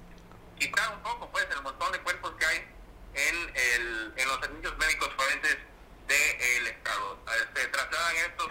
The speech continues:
cuerpos, Mario, y, eh, en este momento casi van terminando los trabajos de, eh, ingresar estos cuerpos. ¿Cómo los ingresan? Eh, llevan un, eh, etiquetado,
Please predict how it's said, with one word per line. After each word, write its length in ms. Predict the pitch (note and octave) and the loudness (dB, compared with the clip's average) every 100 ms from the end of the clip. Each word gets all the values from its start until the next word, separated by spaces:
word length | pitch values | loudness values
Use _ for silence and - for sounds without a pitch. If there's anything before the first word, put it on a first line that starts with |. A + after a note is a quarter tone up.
| - | 0
cuerpos, 340 | G#3+ A3 G3+ | 0 0 -2
Mario, 380 | G3 A3 A3+ A#3 | 0 2 2 -2
y, 380 | E3 F#3+ A3+ - | 0 0 0 -2
eh, 520 | D3 C#3 C3 B2+ B2+ - | 2 4 4 2 -2 -4
en 160 | B2+ C3 | 0 4
este 200 | E3 - | 4 2
momento 440 | C#3+ D#3+ E3+ F3+ | 2 2 2 0
casi 260 | - E3 D#3+ | 2 2 2
van 220 | D#3 E3 | 0 0
terminando 640 | F3 C3+ C3 D3 E3+ E3+ - - - - | 0 -2 2 2 2 -2 -4 -12 -14 -8
los 340 | - C3 C3 - | 0 2 2 0
trabajos 680 | C3 C3 F#3 A#3+ E3 - - - | 0 2 2 0 -4 -8 -12 -2
de, 380 | C3+ D#3 F#3 - | 4 6 4 2
eh, 560 | A#2+ A#2 A2+ A2 G#2 G#2 - - - - | 4 6 6 4 0 -8 -14 -16 -14 -4
ingresar 400 | B2+ A#2+ A#2+ D3 D3 | 0 2 4 4 4
estos 240 | C#3 B2+ - | 2 -2 -2
cuerpos. 280 | C3 - C3 | -4 -4 -6
¿Cómo 220 | F3+ G#3 G#3+ | -2 2 2
los 140 | F#3 | 2
ingresan? 500 | F#3 F3+ G#3+ B3+ C4+ - - - - | 0 2 4 2 0 -4 -8 -8 -10
Eh, 120 | - - | -4 2
llevan 360 | D#3+ F3 F#3 F#3 - D#3+ | 4 4 2 -2 -8 -10
un, 320 | F3 F3+ F3 | -10 -8 -6
eh, 440 | - B2+ A#2+ A2+ G#2+ - - | 0 4 4 4 0 -4 -4
etiquetado, 800 | B2 B2+ B2 A#2+ G3 G#3+ G3+ | -2 0 0 2 2 2 -2